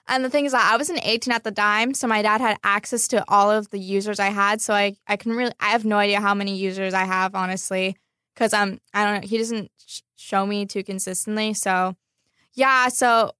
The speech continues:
'cause you can get your own app developer account once you turn eighteen. So I'm gonna do my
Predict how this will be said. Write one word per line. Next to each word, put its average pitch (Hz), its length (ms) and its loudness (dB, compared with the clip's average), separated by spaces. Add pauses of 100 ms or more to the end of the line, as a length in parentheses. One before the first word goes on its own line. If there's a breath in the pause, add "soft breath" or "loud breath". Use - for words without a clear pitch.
(140)
'cause 233 220 2
you 240 100 -2
can 254 120 -2
get 247 100 2
your 214 160 2
own 208 220 4
app 196 180 0
developer 202 380 0
account 208 240 -2
once 196 120 -4
you 196 60 -12
turn 190 220 -4
eighteen. 196 540 -2 (380)
So 220 140 2
I'm 196 240 4
gonna 226 140 2
do 226 120 0
my 202 220 0